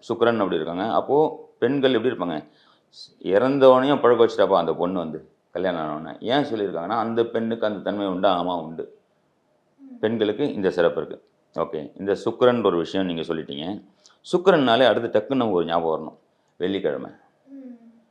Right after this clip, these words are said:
Speaker 1: வெள்ளிக்கிழமை சுக்கிரவாரம் சொல்லியிருக்கோம். இப்ப ஞாயிற்றுக்கிழமை சொல்றோம், நம்ம சோமவாரம், திங்கட்கிழமை சொல்றோம், மங்களவாரம், செவ்வாய்க்கிழமை சொல்றோம், புதுவார், புதன்வாரம் சொல்றோம், குருவார், வியாழக்கிழமைன்னு சொல்றோம், சுக்கிரவாரம், வெள்ளிக்கிழமைன்னு நம்ம சொல்றோம்.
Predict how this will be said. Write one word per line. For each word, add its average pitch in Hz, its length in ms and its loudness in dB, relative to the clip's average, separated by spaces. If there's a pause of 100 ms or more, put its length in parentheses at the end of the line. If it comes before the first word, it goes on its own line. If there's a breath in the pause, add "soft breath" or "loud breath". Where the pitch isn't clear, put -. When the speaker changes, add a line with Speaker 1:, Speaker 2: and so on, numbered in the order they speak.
(260)
Speaker 1:
வெள்ளிக்கிழமை 107 400 0
சுக்கிரவாரம் 78 600 -2
சொல்லியிருக்கோம். 69 360 -10
இப்ப 82 120 -8
ஞாயிற்றுக்கிழமை 76 680 -6
சொல்றோம், 73 320 -6
நம்ம 78 260 -12
சோமவாரம், 76 560 -4
திங்கட்கிழமை 76 460 -8
சொல்றோம், 78 300 -8
மங்களவாரம், 73 600 -4
செவ்வாய்க்கிழமை 76 500 -4
சொல்றோம், 76 280 -8
புதுவார், 73 520 -6
புதன்வாரம் 76 520 -8
சொல்றோம், 73 280 -10 (580 soft breath)
குருவார், 87 440 2
வியாழக்கிழமைன்னு 76 640 -2
சொல்றோம், 69 300 -8 (160)
சுக்கிரவாரம், 90 760 2
வெள்ளிக்கிழமைன்னு 80 560 -2
நம்ம 82 180 -10
சொல்றோம். 64 340 -4